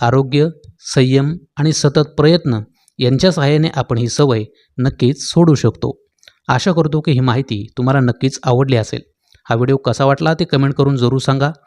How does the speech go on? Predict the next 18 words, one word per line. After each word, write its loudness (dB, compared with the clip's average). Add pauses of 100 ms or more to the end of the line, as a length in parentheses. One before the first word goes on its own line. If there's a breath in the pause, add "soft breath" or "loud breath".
(200)
ही 4
माहिती 2
जर 2
आवडली 4
असेल -2
तर 2
व्हिडिओला 4
जाता 0
जाता 0
फक्त -2
एक 0
लाईक 0
करा, 2 (420 loud breath)
ही 2
माहिती 2
इतरांनाही 0
शेअर 2
करा 0